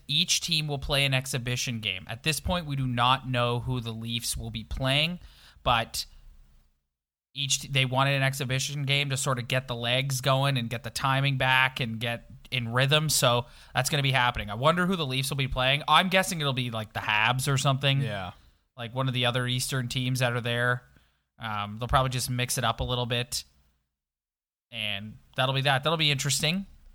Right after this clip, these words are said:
Speaker 1: Little gear up.
Speaker 2: Those will be
Speaker 1: It'll
Speaker 2: important.
Speaker 1: be interesting to
Speaker 2: Like, that, those won't be your average exhibition games.
Speaker 1: No, no.
Speaker 2: Like, you gotta, you gotta get those legs moving, buddy.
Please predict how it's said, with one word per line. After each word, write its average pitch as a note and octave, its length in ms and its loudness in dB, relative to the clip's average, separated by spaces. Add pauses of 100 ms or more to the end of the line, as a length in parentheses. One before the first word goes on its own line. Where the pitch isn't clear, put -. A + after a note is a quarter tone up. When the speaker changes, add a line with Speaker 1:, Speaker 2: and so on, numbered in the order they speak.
(120)
Speaker 1:
Little C#3+ 180 0
gear B2+ 340 0
up. F3 260 4
Speaker 2:
Those D#3+ 140 -4
will A#3+ 80 0
be C#4+ 80 4
Speaker 1:
It'll - 60 6
Speaker 2:
important. D#3+ 120 2
Speaker 1:
be D#3 80 8
interesting D3 320 8
to - 60 2
Speaker 2:
Like, C#3 220 6
that, D#3 200 8
those F3+ 220 4
won't A#3+ 120 4
be F3 100 0
your C3+ 180 4
average A2+ 640 4
exhibition A2 640 0
games. F2+ 520 -10 (360)
Speaker 1:
No, C3 220 -10 (340)
no. A2+ 180 -8
Speaker 2:
Like, A2 140 -12
you B2+ 80 -2
gotta, D3+ 280 4
you B2+ 120 -2
gotta C#3+ 160 6
get A2+ 160 -2
those A#2 220 -2
legs A#2 340 2
moving, G#2+ 340 2
buddy. A2 360 -4